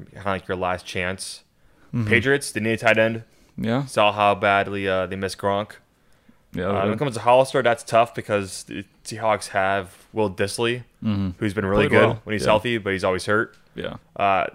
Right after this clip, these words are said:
Speaker 1: I think they try to bring back Hollister, uh, 'cause he's, he's good, but how no team's gonna, you know, cash out for him.
Speaker 2: Yeah.
Speaker 1: So I think he comes back to Seattle again.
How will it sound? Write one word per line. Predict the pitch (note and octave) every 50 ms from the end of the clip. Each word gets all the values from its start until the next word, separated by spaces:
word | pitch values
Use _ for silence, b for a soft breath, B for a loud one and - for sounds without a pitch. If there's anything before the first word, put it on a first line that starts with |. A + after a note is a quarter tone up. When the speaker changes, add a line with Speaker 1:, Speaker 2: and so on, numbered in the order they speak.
| - -
Speaker 1:
I | A2+
think | A2+ - B2 A2+ - -
they | G#2 G2 F2+ - - - _ _ _ _ _ _ _ _ -
try | - A2 G#2
to | G2
bring | E2+ - G#2+ G#2 G2+
back | G2 G2+ G2 -
Hollister, | - G2 G2 G2 F#2+ - - G#2 G2 G2 F#2+ F#2+ G#2 _ _ _ _ _ _ _ _ _ _ _ _ -
uh, | - - F2+ E2+ E2+ F2+ - - - _ _ _ _ _ _ _ _
'cause | - - A#2
he's, | A#2 A#2 A2 G#2+ G2+ G2 - -
he's | F#2 D3+ C#3+ B2+
good, | G#2 D3 D#3+ D3+ C3 G2+
but | G#2 G#2 G2+ - - - - - _ -
how | - A2 G#2+ G2+ G2 F#2 F#2 F2 - _ _ _ _ _ - - -
no | - A#2+ A#2 A#2 A2+
team's | - - A#2+ A2 G2
gonna, | G#2+ G2 F#2+ F2+ - -
you | - G#2
know, | F#2+ F2 E2+ - _
cash | - - - G2+ F#2 - -
out | F#2 F2 F2 -
for | - E2+ -
him. | - F2 F2 - _ _ _ _ _ -
Speaker 2:
Yeah. | - - - - -
Speaker 1:
So | G#2
I | G#2
think | G2+ G#2 G2
he | F#2
comes | - G#2+ G#2 G2+ F#2
back | E2+ G#2 G2 F#2+ F#2 F2+ -
to | G2 F#2 F2+ F2 F2
Seattle | - G2 F#2 F2 - -
again. | F2+ F2+ F2+ F2+ F2+ F2+